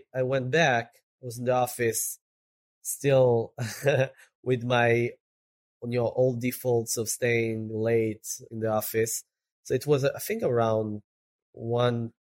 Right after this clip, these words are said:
P, one A M at night, and I'm still with my computer. I see, like, someone getting into the room. I think it was the, the guard of, of the, of the building.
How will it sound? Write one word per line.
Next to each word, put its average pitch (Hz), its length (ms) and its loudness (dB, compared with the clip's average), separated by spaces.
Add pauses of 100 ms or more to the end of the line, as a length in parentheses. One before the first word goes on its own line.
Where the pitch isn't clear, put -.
(100)
P, 107 340 -6 (280)
one 120 220 2
A 101 180 4
M 147 300 2 (200)
at - 140 -12
night, 113 360 0 (600)
and 113 100 -6
I'm 104 60 2
still 113 340 0
with 107 100 0
my 104 120 -2
computer. 165 640 0 (420)
I 131 60 -6
see, 226 300 0
like, 214 160 0
someone 147 560 0
getting 147 320 -2
into 143 200 -8
the 117 140 -6
room. 120 440 -2 (380)
I 131 40 -14
think 196 200 0
it - 60 -18
was 139 240 2
the, 113 320 2 (160)
the 113 80 -10
guard 139 500 2
of, 131 200 2
of 110 300 -6
the, 113 120 -2
of 107 460 -2
the 104 80 -8
building. 98 500 0